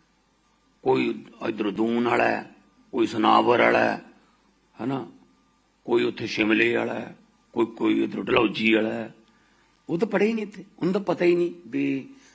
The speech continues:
ਸਰਕਾਰੀ ਸਕੂਲਾਂ ਦੀ ਪੜ੍ਹਾਈ ਕੀ ਹੁੰਦੀ ਹੈ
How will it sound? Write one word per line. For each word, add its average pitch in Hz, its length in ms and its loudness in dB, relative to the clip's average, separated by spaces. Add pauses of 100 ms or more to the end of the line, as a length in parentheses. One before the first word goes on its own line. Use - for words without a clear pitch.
ਸਰਕਾਰੀ 139 400 -2
ਸਕੂਲਾਂ 135 460 -8
ਦੀ 143 120 -4
ਪੜ੍ਹਾਈ 143 360 -6
ਕੀ 123 260 -6
ਹੁੰਦੀ 107 400 -8
ਹੈ - 60 -18